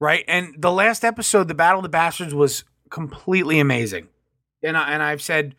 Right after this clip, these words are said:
one of the best battle scenes I've ever seen. But this episode was in,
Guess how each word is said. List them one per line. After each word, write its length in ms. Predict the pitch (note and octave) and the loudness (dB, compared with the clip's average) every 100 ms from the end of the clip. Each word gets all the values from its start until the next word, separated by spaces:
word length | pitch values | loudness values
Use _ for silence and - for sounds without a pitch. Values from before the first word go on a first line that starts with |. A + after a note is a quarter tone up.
| _ _ _ _ | _ _ _ _
one 160 | E3 F#3 | -2 0
of 40 | |
the 60 | F#3 | 2
best 220 | F#3 F3 | 0 2
battle 260 | E3+ E3 E3 | 2 2 0
scenes 260 | F3 D#3+ | -4 0
I've 160 | D#3 E3 | 0 2
ever 260 | F3+ G3+ E3 | 2 2 0
seen. 320 | - G#2+ G2+ | -4 -8 -10
But 160 | C3 B2 - | -12 -12 -8
this 280 | D3+ G#3 - | -2 -2 0
episode 720 | A3 C4+ - F#3 D3 C#3 C3+ _ _ _ _ _ _ _ - | -2 -2 -2 2 4 2 -2 _ _ _ _ _ _ _ 0
was 440 | E3 D#3 C#3+ - - | 4 6 4 0 -4
in, 220 | D#3 D#3+ | -4 -4